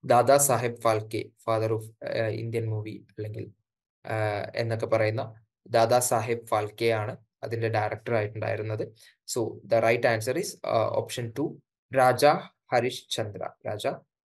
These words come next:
ഹരിശ്ചന്ദ്ര എന്നുള്ളതാണ് ഇന്ത്യയിലെ ആദ്യത്തെ മൂവി ആയിട്ട്, ആദ്യത്തെ ഫീച്ചർ ഫിലിം ആയിട്ട് കൺസിഡർ ചെയ്യും.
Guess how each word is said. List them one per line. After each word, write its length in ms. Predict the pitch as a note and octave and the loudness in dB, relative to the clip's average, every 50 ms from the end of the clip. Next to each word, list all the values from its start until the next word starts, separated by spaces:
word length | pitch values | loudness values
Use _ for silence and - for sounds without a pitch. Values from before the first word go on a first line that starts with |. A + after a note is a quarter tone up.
| _ - - | _ -4 -2
ഹരിശ്ചന്ദ്ര 520 | A2+ A2+ A2 A2+ - A#2 G#2+ G#2+ A2 A2+ | -2 -2 -2 -4 -4 -6 -4 -4 -2 -2
എന്നുള്ളതാണ് 560 | G#2+ G#2+ G#2+ G#2+ G#2 G#2 G#2 G#2+ G#2 A2 C3+ C#3+ _ _ _ _ _ _ _ - | -2 -2 -4 -6 -6 -6 -6 -6 -6 -8 -10 -12 _ _ _ _ _ _ _ -12
ഇന്ത്യയിലെ 480 | - B2 A#2+ A#2 A#2 A2+ B2 C#3+ - - - _ - | -8 -6 -2 0 0 2 2 0 -2 -4 -8 _ -2
ആദ്യത്തെ 560 | A2+ A2+ A2 A2 A2+ G#2+ - - G#2 G#2 - _ - | 0 0 0 0 -2 -4 -4 -6 -10 -10 -10 _ -8
മൂവി 260 | A#2 A2 A2 G#2+ A2 | -6 -4 -4 -2 -2
ആയിട്ട്, 260 | A2 G#2 G#2+ G2 - - - | -2 -4 -4 -6 -6 -4 -4
ആദ്യത്തെ 240 | A#2 A#2+ A#2+ D#3+ | -2 -2 -4 -6
ഫീച്ചർ 360 | E3 - C3 A#2+ A2+ - C3+ C3+ | -6 -6 -8 -6 -4 -4 -6 -4
ഫിലിം 300 | - A#2+ A2+ A2 G#2 G#2+ | -4 -4 -4 -4 -4 -6
ആയിട്ട് 200 | G#2 G#2+ G#2+ - _ _ - - | -10 -12 -16 -20 _ _ -10 -8
കൺസിഡർ 320 | A#2 G2+ - - - - | -8 -8 -8 -10 -10 -10
ചെയ്യും. 160 | - - - | -10 -10 -12